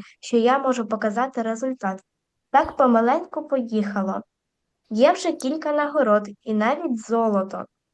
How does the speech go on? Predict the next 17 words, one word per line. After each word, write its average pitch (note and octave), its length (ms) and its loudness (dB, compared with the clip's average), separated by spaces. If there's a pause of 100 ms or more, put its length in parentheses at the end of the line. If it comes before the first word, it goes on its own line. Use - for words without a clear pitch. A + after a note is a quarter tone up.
(420)
Біатлон — B3 840 2
це - 220 -8
те, C#4 240 -4
що C4 220 -6
дуже A3+ 580 -2
д-, G3+ 200 -4 (160)
і G#3 80 -4
дуже G#3+ 640 0
люблю. A3 500 -2 (400)
Але A#3 360 2
ось A#3+ 260 -4
лижні B3+ 420 0
гонки B3 400 -4
мені G#3 340 0
ще C4 200 -8
не A#3 180 -4
вдаються G#3 1000 -6